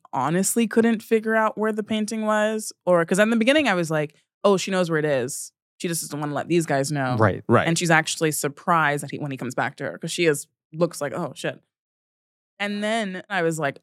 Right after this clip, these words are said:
Speaker 1: "Oh, she actually doesn't know where the fuck it is either."
Speaker 2: Yeah.
Speaker 1: But it was all very, it just sucks that all of her main character stuff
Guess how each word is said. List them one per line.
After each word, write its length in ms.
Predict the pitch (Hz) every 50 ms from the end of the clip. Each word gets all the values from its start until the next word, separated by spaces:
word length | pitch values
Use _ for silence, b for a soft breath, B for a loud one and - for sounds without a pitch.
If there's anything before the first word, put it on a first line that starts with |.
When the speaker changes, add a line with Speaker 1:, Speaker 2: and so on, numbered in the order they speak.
| -
Speaker 1:
"Oh, 420 | - 214 233 247 233 226 208 185 170
she 280 | 170 - - 190 196
actually 220 | 196 190 - - 160
doesn't 240 | 156 151 - - 165
know 80 | 160
where 100 | 147 143
the 60 | 151
fuck 120 | 151 143 143
it 60 | -
is 120 | 123 131 156
either." 400 | 170 175 151 143 135 135 139 - _ _ -
Speaker 2:
Yeah. 260 | 135 123 131 101 87 - - _ _ _ _ _ _ _ _ _ _ -
Speaker 1:
But 260 | 160 - 180 180 175
it 60 | 170
was 180 | 180 175 160 160 160 -
all 160 | - 175 185 185
very, 560 | 170 165 165 165 160 160 156 151 147 - - _ _ _ _ _ _ _ _ _ _ _ _ _ _ _ _ _ _ _ _ _ _ _ -
it 80 | 208 214
just 180 | 226 277 - -
sucks 220 | 233 233 269 -
that 100 | 320 -
all 140 | - 175 175
of 80 | 175 -
her 80 | 190 175
main 240 | 170 160 160 156
character 460 | 151 - 143 123 135 139 - - 160 160
stuff 340 | - - 180 180 185 -